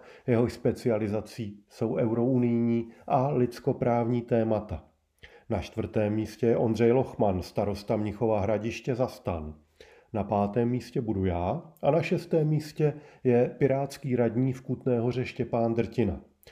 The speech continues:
Na sedmém místě je za stan poslankyně Věra Kovářová.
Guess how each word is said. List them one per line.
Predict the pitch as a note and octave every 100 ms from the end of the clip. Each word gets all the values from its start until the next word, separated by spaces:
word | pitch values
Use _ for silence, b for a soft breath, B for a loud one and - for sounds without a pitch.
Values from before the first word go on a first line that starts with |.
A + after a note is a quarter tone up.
| B B
Na | A2+ F#2
sedmém | - F#2+ A2 A2
místě | A2 G#2 - B2 B2+ -
je | A#2 G2
za | G2
stan | - - A2 A#2
poslankyně | A#2 A2 A#2+ G#2+ G#2 A#2 A2 A2
Věra | A2 G#2+
Kovářová. | G#2 C#3 B2+ A2 G2 F#2 F2 D#2+